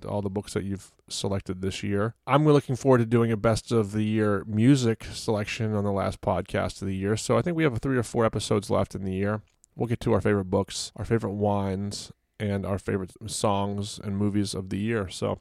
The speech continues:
thank you for that, Catherine. I know, and I know how much Burgundy means to you. It's one, it is probably your main source of inspiration when it comes to wine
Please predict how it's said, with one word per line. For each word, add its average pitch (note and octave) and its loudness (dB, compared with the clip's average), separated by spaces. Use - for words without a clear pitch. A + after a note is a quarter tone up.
thank A#2+ -6
you A2+ -10
for A2 -2
that, G#2+ 0
Catherine. A#2+ 0
I B2 4
know, C3 8
and B2 0
I C3+ 8
know E3 8
how D#3 8
much D#3 4
Burgundy B2 2
means A2+ 0
to B2+ -4
you. B2 2
It's - -6
one, A#2 2
it B2+ 0
is C3 2
probably C#3+ 6
your A#2+ 4
main A#2 2
source A2+ 0
of A2 -6
inspiration G#2+ -2
when G2+ -2
it G2+ -6
comes G#2+ -4
to G#2+ -4
wine G2+ 0